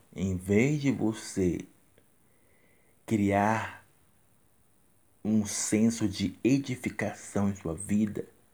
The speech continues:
você cai no mar das ilusões, dos perigos, das carências efetivas.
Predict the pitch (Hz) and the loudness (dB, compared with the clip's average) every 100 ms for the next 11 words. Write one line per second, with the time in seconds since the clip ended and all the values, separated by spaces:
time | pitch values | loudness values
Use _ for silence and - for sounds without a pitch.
0 | _ 87 90 95 92 - 98 107 127 135 | _ -8 -4 -4 -4 0 2 2 -2 -8
1 | _ _ _ - 98 95 95 98 98 131 | _ _ _ -2 0 2 2 2 2 -2
2 | 135 - 90 87 90 90 92 92 87 - | -6 -8 0 2 2 -2 -4 -4 -4 -2
3 | 90 95 104 104 - _ - - 92 92 | 2 2 0 -4 -14 _ -20 -6 -4 -4
4 | - _ - 98 87 101 131 139 135 139 | -8 _ 0 2 4 4 0 0 -4 -4
5 | - _ _ 90 90 85 101 - - 85 | -12 _ _ -2 2 2 0 -10 -8 -6
6 | 82 98 101 98 - 90 98 - _ _ | -2 0 0 -2 -4 -4 -6 -16 _ _
7 | 82 95 - 90 - 85 69 - | -4 -4 -4 -6 -4 -6 -6 -12